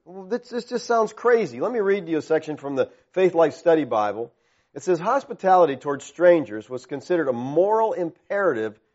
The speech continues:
in biblical times. This honor code meant that he could not turn the strangers over to the men of Sodom.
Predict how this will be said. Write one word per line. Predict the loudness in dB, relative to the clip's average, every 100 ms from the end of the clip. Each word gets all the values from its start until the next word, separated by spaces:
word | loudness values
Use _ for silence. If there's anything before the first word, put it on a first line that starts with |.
| _
in | -12 -6
biblical | -4 -6 -10
times. | -6 -6 -6 -10 _ _ _ _ _ _ _ _ _ _ _
This | -4 -4 -4 -2
honor | 2 4 2
code | 0 -2 0 -2 -6 _ -4
meant | -2 -2
that | -2
he | -4
could | -4 -6
not | 0 0 0 -4
turn | -6 -4 -4
the |
strangers | -4 2 2 2 -4 0
over | 2 2 0 -6 -8 _ _ _
to | -8
the | -4
men | 0 0
of | -2
Sodom. | -2 0 0 -4